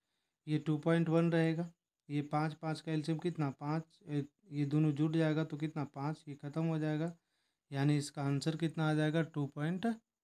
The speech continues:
वन। तो आज के वीडियो में ये पूरा का पूरा चैप्टर समाप्त हो गया। अगर वीडियो अच्छा लगे तो लाइक कीजिए, चैनल को सब्सक्राइब कीजिए और इसे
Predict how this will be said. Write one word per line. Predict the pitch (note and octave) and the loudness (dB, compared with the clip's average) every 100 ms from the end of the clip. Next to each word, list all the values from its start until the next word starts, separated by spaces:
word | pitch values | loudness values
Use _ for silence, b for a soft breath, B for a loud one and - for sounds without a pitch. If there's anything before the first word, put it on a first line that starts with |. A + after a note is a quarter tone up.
| _ | _
वन। | C#3 C#3 B2+ - _ _ _ _ _ _ | -2 -2 -2 -6 _ _ _ _ _ _
तो | C#3+ C#3 C#3 | -2 0 0
आज | C#3+ D3+ D#3+ | 2 0 0
के | F3 | 0
वीडियो | D#3 D#3 D3+ F#3 G3 - - | 2 4 4 4 2 -6 -6
में | C#3 C#3+ | 2 4
ये | D3 C#3+ D#3+ D#3+ - | 4 4 2 0 -2
पूरा | D3+ D#3+ | 0 0
का | D#3+ D3+ | 0 0
पूरा | D#3 D#3 | 2 0
चैप्टर | D#3 C#3+ - D#3 | -2 -6 -6 -6
समाप्त | D3 D3+ D#3 - | -4 -2 -4 -6
हो | D3+ | -4
गया। | D#3+ | -2
अगर | D3+ D3 | 0 0
वीडियो | C#3+ C#3+ D3 | 0 0 -2
अच्छा | C#3+ D#3 | -4 -6
लगे | D#3 D#3 | -4 -4
तो | D#3 | -2
लाइक | C#3+ D3+ - | -2 -2 -4
कीजिए, | D#3 D#3 | -4 -2
चैनल | D3 C#3+ | 0 0
को | D3 | -2
सब्सक्राइब | C#3+ C#3 _ D#3 D#3 - | -4 -8 _ -8 -6 -8
कीजिए | C#3+ D3 | -4 -2
और | C#3 | -4
इसे | - G#3 | -6 -6